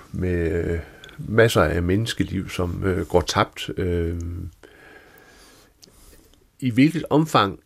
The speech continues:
er det scenarie, vi er i i dag, øh, styret af, hvad skal vi sige, af det, af det religiøse? Altså, af, af, af, af religiøse perspektiver på tilværelsen?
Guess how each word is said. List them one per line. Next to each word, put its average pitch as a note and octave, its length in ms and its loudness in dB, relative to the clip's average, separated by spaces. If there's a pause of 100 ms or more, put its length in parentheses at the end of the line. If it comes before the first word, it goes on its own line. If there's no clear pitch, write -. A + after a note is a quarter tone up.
(200)
er A2+ 100 2
det C3 180 0
scenarie, A2+ 680 2
vi G2+ 160 2
er A2 180 4
i A2 360 -4 (200)
i G#2+ 60 -2
dag, A#2 380 6
øh, F#2+ 840 -2
styret B2 420 2
af, G2 320 2
hvad G2 140 0
skal G#2 160 -6
vi - 40 -6
sige, G#2 280 0
af G2 100 0
det, - 180 -2
af G#2 100 0
det G#2+ 200 2
religiøse? A2+ 640 0 (220)
Altså, F2+ 180 -4 (100)
af, - 100 0
af, G#2+ 340 0
af, F#2+ 480 -4 (120)
af - 100 -2
religiøse A2+ 540 4
perspektiver G#2+ 640 0
på - 160 -12
tilværelsen? G#2 680 -4